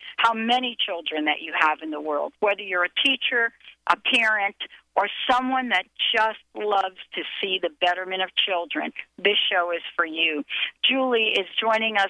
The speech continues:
here today, certified life coach, founder of Mind Focus Generation, and the creator of the Super Empowerment System for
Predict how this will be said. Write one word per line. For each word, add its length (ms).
here 260
today, 360
certified 460
life 220
coach, 220
founder 380
of 100
Mind 400
Focus 300
Generation, 640
and 140
the 60
creator 580
of 220
the 80
Super 320
Empowerment 800
System 300
for 100